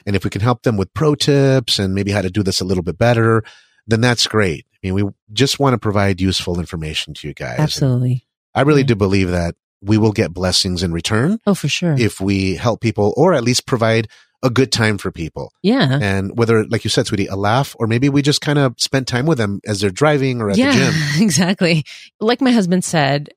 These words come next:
Speaker 2: we know that when we give you value, we will also receive great experiences from the universe. And it just becomes this cool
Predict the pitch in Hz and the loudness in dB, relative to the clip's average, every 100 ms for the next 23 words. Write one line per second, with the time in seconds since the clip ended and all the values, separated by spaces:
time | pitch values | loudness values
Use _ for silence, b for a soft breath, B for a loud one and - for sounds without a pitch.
0 | - 202 202 185 180 165 135 - 170 160 | -2 2 4 4 4 2 -2 0 0 2
1 | 160 185 160 175 156 151 147 156 143 139 | 0 0 0 0 2 2 2 2 2 4
2 | 143 139 B B B 156 143 180 190 190 | 2 -2 B B B -4 0 4 4 4
3 | 165 170 156 214 - 190 - 165 - 143 | 2 0 0 0 0 -2 -2 -6 -2 -2
4 | 139 - - 143 139 - 143 135 - 156 | -2 -6 -6 -4 -2 0 0 0 0 0
5 | 139 143 147 147 139 - 147 147 - - | 0 0 2 2 2 2 0 0 -2 -2
6 | - 233 214 180 165 - - 185 175 170 | -2 0 2 2 -2 -2 2 4 6 4